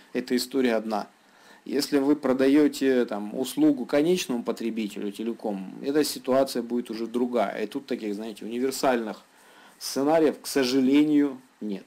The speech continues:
Поэтому колл-центр, он вам может только помочь в таких вот общих моментах. Проход, ну, как написать, проход через секретаря, выход на нужного сотрудника, там, начало контакта,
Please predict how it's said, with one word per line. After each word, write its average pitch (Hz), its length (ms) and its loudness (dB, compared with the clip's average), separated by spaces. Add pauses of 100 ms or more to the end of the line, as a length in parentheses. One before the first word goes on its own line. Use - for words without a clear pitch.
(100)
Поэтому 143 360 2
колл-центр, 170 500 2
он 139 160 2
вам 156 160 2
может 143 320 0
только 123 220 -2
помочь 147 400 -2
в - 20 -18
таких 123 320 -6
вот 143 160 -4
общих - 320 -4
моментах. 113 480 -6 (440)
Проход, 131 380 -2
ну, 160 160 -2
как - 240 -14
написать, 110 400 -6
проход 127 320 -4
через 107 240 -10
секретаря, 117 640 -4
выход 131 340 -6
на 107 60 -12
нужного 104 360 -8
сотрудника, 202 600 -4
там, - 160 -14
начало 110 320 -6
контакта, 131 720 -2